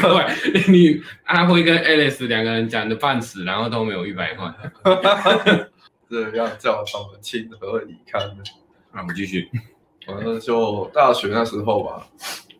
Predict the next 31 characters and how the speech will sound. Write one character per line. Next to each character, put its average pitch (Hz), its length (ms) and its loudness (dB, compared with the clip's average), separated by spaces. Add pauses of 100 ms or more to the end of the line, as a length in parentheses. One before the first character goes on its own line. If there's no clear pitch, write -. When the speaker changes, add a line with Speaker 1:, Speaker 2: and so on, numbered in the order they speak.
(120)
Speaker 2:
交 131 220 2
了 117 60 2
两 104 140 -2
个， 101 120 -8
可 113 160 -2
是 180 240 2 (360)
我 101 100 -6
觉 180 160 4
得 185 60 -2
第 170 160 -2
一 170 60 -2
个 147 160 4
还 113 180 4
好， 107 240 -2
因 127 60 -2
为 160 60 -4
第 170 180 -6
一 - 40 -4
个 147 140 2
女 113 120 -2
朋 113 120 -4
友 135 180 0
是 135 360 -6
我 104 80 -10
以 - 20 -16
前 107 200 -10
高 117 200 4
中 117 200 0
的 110 60 -6
时 - 100 -16
候 104 380 -2